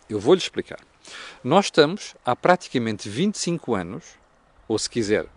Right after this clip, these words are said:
vinte e um ou vinte e dois anos, sem crescer praticamente nada. A nossa média de crescimento é pouco mais de zero vírgula cinco por cento. Você tem outros países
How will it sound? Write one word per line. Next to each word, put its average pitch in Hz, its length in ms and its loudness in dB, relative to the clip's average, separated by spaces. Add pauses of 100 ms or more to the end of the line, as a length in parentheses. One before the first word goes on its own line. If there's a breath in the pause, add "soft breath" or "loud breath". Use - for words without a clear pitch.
(220)
vinte 123 500 -2
e 127 60 2
um 127 160 2
ou 98 60 -4
vinte 107 220 -4
e 101 40 -2
dois 95 240 -2
anos, 92 400 -12 (340 soft breath)
sem 190 280 2
crescer - 420 -2
praticamente 127 600 -2
nada. - 180 -12 (880 soft breath)
A 123 80 -2
nossa 190 320 2
média 120 260 0
de - 80 -6
crescimento 135 540 -6
é 131 80 4
pouco - 420 0
mais 143 280 2
de 113 60 -10
zero 131 200 4
vírgula 139 240 -2
cinco - 220 -8
por - 80 -18
cento. - 280 -14 (720 loud breath)
Você 117 340 4
tem 135 240 0
outros - 280 0
países 107 800 0